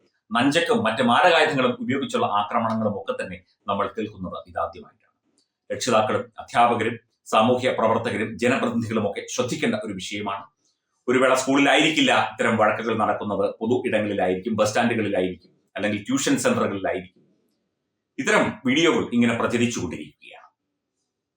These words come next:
ഈ വീഡിയോകളുടെയൊക്കെ തന്നെ പിന്നിൽ നമുക്ക് ചിന്തിക്കേണ്ട ഒരുപാട് വിഷയങ്ങളുണ്ട്, പരിശോധിക്കേണ്ട ഒരുപാട് വിഷയങ്ങളുണ്ട്.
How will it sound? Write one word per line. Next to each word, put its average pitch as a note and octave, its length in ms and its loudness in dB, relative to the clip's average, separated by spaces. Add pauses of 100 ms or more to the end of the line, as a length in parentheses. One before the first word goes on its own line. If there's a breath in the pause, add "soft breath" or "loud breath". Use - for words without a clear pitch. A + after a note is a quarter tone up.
(440)
ഈ A2 100 -2
വീഡിയോകളുടെയൊക്കെ C#3+ 680 4
തന്നെ A#2 260 -2 (380)
പിന്നിൽ A#2+ 360 0 (520)
നമുക്ക് G#2+ 360 -4
ചിന്തിക്കേണ്ട A#2+ 420 0
ഒരുപാട് A2+ 460 2
വിഷയങ്ങളുണ്ട്, F#2+ 640 -6 (160)
പരിശോധിക്കേണ്ട A2+ 560 -2 (100)
ഒരുപാട് F2+ 320 -2
വിഷയങ്ങളുണ്ട്. - 680 -18